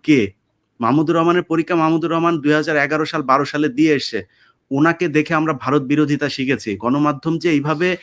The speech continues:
এই, এই গণজাগরণ মঞ্চের মাধ্যমে যে বাংলাদেশে ইসলাম বিদ্বেষ এবং ইসলামকে ধ্বংস করার যে পায়তারা শুরু করেছিল, জামাত ইসলামকে শাস্তি দেওয়ার কথা বলে, সেটা আমাদের চোখে আঙুল দিয়ে দেখিয়ে দিয়েছে মাহমুদুর রহমান।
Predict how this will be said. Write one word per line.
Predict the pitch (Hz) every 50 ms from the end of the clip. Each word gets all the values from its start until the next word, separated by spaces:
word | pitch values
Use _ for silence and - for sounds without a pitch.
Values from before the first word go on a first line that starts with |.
| - - - _ _
এই, | 123 131 143 143 151 - - _
এই | - 131 123
গণজাগরণ | 120 127 135 147 147 135 156 151 165 165 170 165
মঞ্চের | 151 147 156 156 - 180 165
মাধ্যমে | 160 143 147 147 - 165 170 170
যে | 147 175
বাংলাদেশে | 131 135 135 147 147 151 147 156 147 - 175
ইসলাম | 147 - - 175 165 170 160
বিদ্বেষ | 143 160 147 139 139 180 165 - 160
এবং | 147 156 151
ইসলামকে | 143 147 - - 147 156 165 165 156 165
ধ্বংস | 127 123 123 143 147 - 170
করার | 156 - 156 165 160
যে | 151 165 160
পায়তারা | - 123 131 147 - 156 156 160 156
শুরু | - - 170 180 160
করেছিল, | 180 185 185 175 190 175 147 117 - - _ _ _ _ _ _ _ _ _ -
জামাত | 110 123 120 135 160 160 - 175
ইসলামকে | 165 - - 175 175 175 170 180 160
শাস্তি | - - 156 143 - - 160
দেওয়ার | 147 170 170 165
কথা | 156 165 - 180
বলে, | 175 185 180 151
সেটা | - 151 151 147 170 156
আমাদের | 165 165 151 160 165 147
চোখে | - 160 151 - 165
আঙুল | 147 147 151 156 156
দিয়ে | 143 156 147
দেখিয়ে | 139 147 147 156 151
দিয়েছে | 143 160 151 - 165
মাহমুদুর | 139 139 156 165 160 147 147 127
রহমান। | 123 117 107 98 92